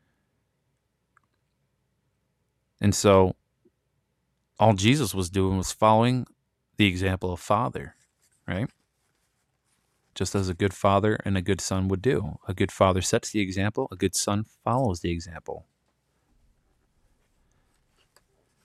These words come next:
Next area, uh, next verse, verse twenty-five, where it says, "Amen, amen, I say to you, the hour is coming and is now here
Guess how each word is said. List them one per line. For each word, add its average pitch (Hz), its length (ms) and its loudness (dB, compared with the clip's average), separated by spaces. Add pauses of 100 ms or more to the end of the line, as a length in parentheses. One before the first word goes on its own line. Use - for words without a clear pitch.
(480)
Next 104 280 0
area, 117 500 6 (320)
uh, 98 240 0
next 107 220 -2
verse, 107 400 0 (420)
verse 117 240 -8
twenty-five, 117 580 0
where 98 100 -2
it - 80 -12
says, 101 360 -4
"Amen, 101 520 -2
amen, 101 340 -2
I 95 80 -6
say 110 280 -6
to - 180 -10
you, 98 140 -4
the 95 240 -4
hour 107 380 4
is - 120 -10
coming 120 480 -4
and 98 120 -8
is 92 180 -6
now 98 240 -2
here 98 680 -10